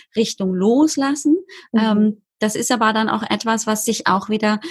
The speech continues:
Speaker 1: verändert, wenn ich dann in einer anderen Zyklusphase bin. Und ich hab also, äh, grad bei euch im Buch auch festgestellt,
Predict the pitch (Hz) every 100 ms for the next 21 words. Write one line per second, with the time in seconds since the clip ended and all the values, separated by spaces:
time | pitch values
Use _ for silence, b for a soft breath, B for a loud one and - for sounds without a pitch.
0 | B - 214 - - 190 220 254 269 247
1 | 233 240 226 226 233 220 214 226 - 269
2 | 254 214 214 196 185 - 175 185 180 190
3 | 180 403 392 - 214 - - _ - 240
4 | 277 - 233 226 240 - 220 214 - 196
5 | 233 - - 247 247 214 285 - 220 240
6 | 240 254 - 247